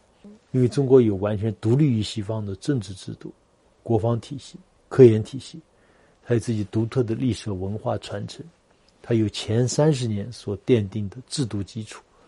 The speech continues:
工业基础、社会基础，包括妇女解放、土地改革、教育普及等这些伟大的社会革命。所以邓小平坚信中国有能力在开放中趋利避害，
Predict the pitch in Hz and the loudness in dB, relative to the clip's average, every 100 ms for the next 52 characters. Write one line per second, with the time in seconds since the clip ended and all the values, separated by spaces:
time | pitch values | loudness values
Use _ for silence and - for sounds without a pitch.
0 | _ - 143 147 131 104 110 104 - _ | _ 0 4 6 6 4 -2 -8 -14 _
1 | _ - 131 104 98 107 - - _ _ | _ -2 0 0 -4 -10 -14 -20 _ _
2 | _ _ _ 110 107 101 - 117 110 104 | _ _ _ -2 0 -2 0 0 0 -4
3 | 104 95 107 98 _ - _ _ _ - | -8 -6 -6 -8 _ -20 _ _ _ -4
4 | 113 113 110 95 90 - - - _ _ | 0 2 0 -4 -8 -14 -18 -18 _ _
5 | _ _ _ - 123 113 - 107 104 - | _ _ _ 6 8 6 0 -10 -10 -12
6 | 107 - _ _ _ _ - 98 151 - | -16 -18 _ _ _ _ -8 -8 -10 -12
7 | 101 104 98 101 98 110 104 - 113 101 | -8 -6 -6 -4 -2 -2 -2 -4 -4 -4
8 | - - 160 - _ _ - - - - | -8 -10 -10 -16 _ _ -20 -20 -20 0
9 | 131 123 151 113 107 120 - 165 175 - | 2 4 4 4 0 -4 2 4 4 0
10 | 110 92 131 117 120 107 98 92 98 143 | -6 -6 -4 2 4 4 -2 -4 -2 -2
11 | 135 _ _ _ - 107 - - 120 127 | -6 _ _ _ -6 -4 -2 2 2 2
12 | 110 98 101 107 - - 120 117 104 117 | -2 -4 -8 -12 -12 -4 -2 0 -2 -4
13 | 104 - | -8 -10